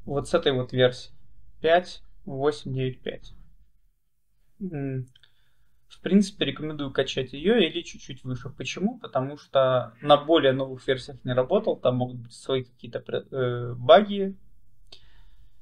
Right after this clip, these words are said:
И я о них не знаю, поэтому рекомендую работать с этой, либо чуть выше. Версии Maya я рекомендую работать не выше вот этой версии, двадцать второй, лучше ниже. Почему? Потому что часть скриптов,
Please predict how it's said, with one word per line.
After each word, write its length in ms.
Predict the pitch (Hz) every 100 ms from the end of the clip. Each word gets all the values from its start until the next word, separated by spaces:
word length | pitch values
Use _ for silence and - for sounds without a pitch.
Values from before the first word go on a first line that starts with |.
| - - - -
И 80 | 151
я 540 | 151 151 139 131 147
о 60 | 156
них 200 | 135 -
не 60 | 131
знаю, 300 | 127 117 117
поэтому 320 | 120 - 127
рекомендую 400 | 120 127 135 139
работать 400 | 131 127 123 123
с 80 | -
этой, 240 | 240 151
либо 300 | 131 143 131
чуть 240 | 127 123 -
выше. 300 | 123 117 -
Версии 440 | 131 180 - 151
Maya 440 | 151 185 254 220 107
я 280 | 139 156 160
рекомендую 460 | 131 135 135 143
работать 420 | 139 143 147 135 135
не 100 | 131
выше 560 | 160 185 - 147 143 - - - - - - 202 -
вот 220 | 151 139
этой 200 | 120 117
версии, 540 | 131 170 - 214 247 - - - - - - - - - - - - -
двадцать 340 | 139 135 -
второй, 400 | - 127 135 170 -
лучше 380 | 147 190 -
ниже. 280 | 135 131 131
Почему? 480 | - - - 202 277
Потому 360 | - - 143 156
что 180 | -
часть 300 | - - 156
скриптов, 640 | - - - - 208 254